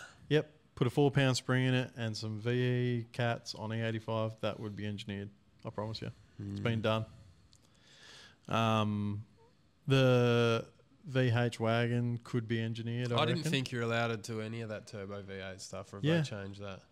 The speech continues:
Speaker 1: Yeah, yeah. No, you can. 'Cause, I mean, you can get a blower on that registered. You can do a turbo as well. But you've gotta, if you put some V E or some Euro six cats in it, that, the emissions thing is the hardest part.
Speaker 2: Mm.
Speaker 1: So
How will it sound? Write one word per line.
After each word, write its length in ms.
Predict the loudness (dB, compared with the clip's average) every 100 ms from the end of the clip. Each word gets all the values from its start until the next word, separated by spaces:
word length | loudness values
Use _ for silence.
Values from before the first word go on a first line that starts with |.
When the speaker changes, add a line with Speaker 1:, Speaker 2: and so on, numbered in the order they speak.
| -6
Speaker 1:
Yeah, 140 | -4
yeah. 160 | -2 -4 -10 _ _
No, 140 | -4 -2
you 140 | -2
can. 260 | -2 -4 -2
'Cause, 200 | -2 0
I 20 |
mean, 200 | 2 2
you 120 | 0
can 140 | -2 0
get 160 | 0
a 40 | 0
blower 440 | -6 0 2 2
on 60 | 0
that 160 | -2
registered. 400 | -2 -6 -8 -8
You 100 | -6
can 160 | -6 -4
do 120 | -4
a 20 | -4
turbo 400 | -2 -2 0 -2
as 100 | -2
well. 200 | -4 -2
But 140 | -2
you've 260 | 0 0 4
gotta, 360 | 4 4 0 -4 -18 -16 -2
if 100 | 4
you 100 | 4
put 220 | 4 2
some 200 | 2 0
V 420 | 2 4 4 2
E 40 | 2
or 180 | 0 0
some 200 | -2 -2
Euro 280 | 0 0
six 260 | 0 -4 -8
cats 400 | -6 -4 -4 -6
in 80 | -6
it, 160 | -4
that, 240 | -4 -6 0
the 100 | 4
emissions 500 | 4 4 2 0 0
thing 240 | -2 -4 -4
is 100 | -6
the 80 |
hardest 360 | -4 -4 -4 -6
part. 340 | -2 -2 -2 -6 -18 -12
Speaker 2:
Mm. 140 | -6
Speaker 1:
So 320 | 2 2 2